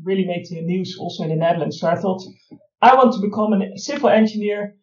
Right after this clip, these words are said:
and I'm going to build a super cool, uh, storm surge barrier for Bangladesh, just like we have in the Netherlands. And then we are going to solve everything." And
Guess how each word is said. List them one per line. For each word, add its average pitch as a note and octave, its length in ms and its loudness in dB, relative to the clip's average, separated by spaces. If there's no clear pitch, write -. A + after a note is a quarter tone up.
and F3+ 140 0
I'm F#3 240 0
going G#3 300 2
to F#3 140 -6
build F3+ 360 -4
a E3 320 -4
super A3 640 2
cool, A#3+ 480 4
uh, F3+ 240 -2
storm B3+ 400 4
surge A3+ 360 4
barrier G3+ 600 2
for A3 140 2
Bangladesh, G3 500 4
just B3+ 180 -4
like G3+ 200 0
we F#3+ 60 -2
have F3 180 0
in E3+ 60 -6
the D#3+ 80 -6
Netherlands. F#3+ 760 -4
And F3+ 220 -2
then F#3 180 2
we F3+ 100 -2
are - 80 -6
going F3 220 -2
to F#3+ 140 -10
solve - 320 -4
everything." D#3+ 500 -6
And F#3 480 0